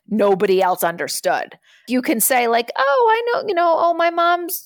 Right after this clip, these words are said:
gets mad at me sometimes," or, "Oh, my mom gets sad sometimes." It's like, yeah, no, it's not really the same, you know? And then after my mom, um,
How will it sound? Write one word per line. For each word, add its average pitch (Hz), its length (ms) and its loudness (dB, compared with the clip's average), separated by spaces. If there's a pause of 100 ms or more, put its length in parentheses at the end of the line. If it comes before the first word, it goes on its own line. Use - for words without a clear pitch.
gets 262 240 -4
mad 226 260 0
at - 100 -2
me 226 160 -4
sometimes," 208 680 -2
or, 262 160 0
"Oh, 330 200 2
my 330 160 0
mom 320 260 -2
gets 269 240 -2
sad 214 320 0
sometimes." 208 480 -2
It's 220 180 -4
like, 214 200 0
yeah, 220 300 0
no, 190 400 0
it's 185 180 -4
not 185 220 0
really 151 220 -2
the - 120 -4
same, - 460 -4 (140)
you 190 100 -2
know? 175 240 0 (320)
And 202 160 -2
then 208 140 0
after 208 680 0 (680)
my 202 200 0
mom, 196 680 0
um, 175 600 -2